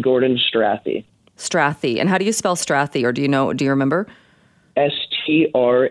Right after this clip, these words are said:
Speaker 1: A T H Y.
Speaker 2: All right. And do you want to give out, uh, your email? You don't have to. I can, uh, do it if people want to email me and pass it along, or do you want to give it out in case anyone is
Speaker 1: Yeah, I
Speaker 2: listening and, and wants to contact you?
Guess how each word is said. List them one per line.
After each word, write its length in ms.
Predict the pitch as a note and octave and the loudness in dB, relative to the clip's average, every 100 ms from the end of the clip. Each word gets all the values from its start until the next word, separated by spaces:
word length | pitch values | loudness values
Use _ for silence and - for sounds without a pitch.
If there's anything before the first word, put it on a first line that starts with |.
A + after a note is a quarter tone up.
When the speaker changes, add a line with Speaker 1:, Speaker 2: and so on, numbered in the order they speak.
| - | 0
Speaker 1:
A 260 | A2+ A2+ B2 | 0 2 -2
T 420 | - - B2+ - | -6 -2 0 0
H 260 | A2+ A#2 - | 0 -2 -4
Y. 420 | - D#2+ - - - - - | -2 -2 -2 -6 -8 -20 -6
Speaker 2:
All 140 | D3 | -2
right. 240 | C#3+ C#3 - | 0 -2 0
And 240 | E3 F3 | 0 0
do 80 | F3 | 0
you 100 | F#3 | 0
want 200 | E3+ F#3+ | 0 0
to 40 | |
give 160 | G#3 G#3 | -2 0
out, 360 | G#3 G3+ - | 0 -2 -2
uh, 40 | A3 | -4
your 220 | C3+ F#3+ | -2 0
email? 340 | D#3 F#3+ G3 | 0 2 2
You 120 | F#3+ F3+ | 2 2
don't 160 | G3 | 2
have 240 | G#3+ D#3+ - | 2 0 0
to. 220 | E3 C#3 | 0 2
I 100 | C#3+ | 0
can, 300 | C3+ E3 D#3 | 0 -2 0
uh, 100 | C3 | 0
do 220 | C#3+ D3+ | 0 0
it 80 | C#3+ | 0
if 100 | C#3+ | -2
people 220 | F#3 D#3+ | -2 0
want 120 | D3+ | 0
to 80 | D3 | 0
email 280 | D3 D#3 C#3+ | 0 2 2
me 180 | C#3+ D3+ | 2 0
and 100 | C3+ | 0
pass 320 | D3+ C#3 - | 0 -2 0
it 80 | - | 0
along, 440 | C3+ C3+ D3 G#3+ | 2 2 2 2
or 80 | E3+ | 0
do 100 | D#3 | 0
you 100 | D3+ | 0
want 140 | D3+ | 2
to 60 | D#3+ | 0
give 180 | D#3+ D3+ | 0 0
it 60 | |
out 200 | C#3+ C#3 | 0 0
in 80 | - | -2
case 240 | E3 D3+ D3+ | 0 0 2
anyone 360 | C#3+ D3 C#3+ | 2 2 2
is 100 | C3+ | 2
Speaker 1:
Yeah, 60 | C3+ | 2
I 20 | |
Speaker 2:
listening 420 | F3 D#3 D3 C#3+ | 2 4 2 0
and, 140 | C3 - | 0 0
and 140 | D3 | 0
wants 180 | C#3 G#2+ | 0 -2
to 80 | D3+ | -2
contact 500 | D3+ D3+ D#3 C3+ - | -2 0 -2 -2 -4
you? 240 | A#2+ E3 | -4 -6